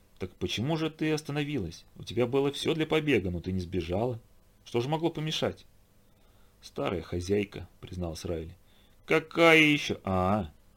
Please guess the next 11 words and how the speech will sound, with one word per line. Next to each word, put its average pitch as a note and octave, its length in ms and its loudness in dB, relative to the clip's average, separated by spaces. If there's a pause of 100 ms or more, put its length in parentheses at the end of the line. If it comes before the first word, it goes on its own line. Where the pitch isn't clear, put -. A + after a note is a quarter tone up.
(140)
Ликин, F2+ 340 -2
понимающе F#2 440 -2
закивал. F2 440 -2 (300)
"Ты C3 100 -2
побоялась, C3 560 6
что - 120 -2
умирающее B2 500 4
тело C3+ 300 2
не A#2 160 0
выдержит A#2 380 2
репликацию. B2 720 0